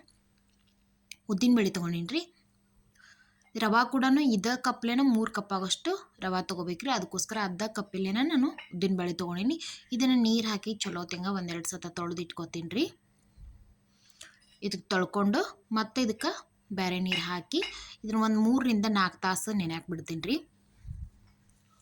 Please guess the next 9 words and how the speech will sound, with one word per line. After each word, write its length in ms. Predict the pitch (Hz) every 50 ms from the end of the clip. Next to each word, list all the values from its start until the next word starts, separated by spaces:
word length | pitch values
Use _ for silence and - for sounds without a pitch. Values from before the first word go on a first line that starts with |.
| _ _ _ _ - - - - - - - - - - - 254 233
ನೈಟ್ 240 | 220 240 233 - 254 269
ನಾವು 160 | 269 269 254 240 214
ರವಾ 120 | 190 190 202 202
ಕಲಿಸ್ತಿರ್ತೀವಲ್ರಿ, 720 | 202 196 185 - - 190 - - - 196 190 190 190 269 - - 196
ಅವಾಗ 180 | 180 196 196 196 185
ಇದನ್ನ 160 | 180 180 175 175
ಮಿಕ್ಸಿಗೆ 320 | 170 - - - 226 - -
ಹಾಕ್ಕೊಂಡು 340 | 175 165 - 170 170 202 262 - -
ಕಲಿಸ್ಕೋಬೇಕ್ರಿ. 600 | 180 175 - - - 175 170 165 - - 277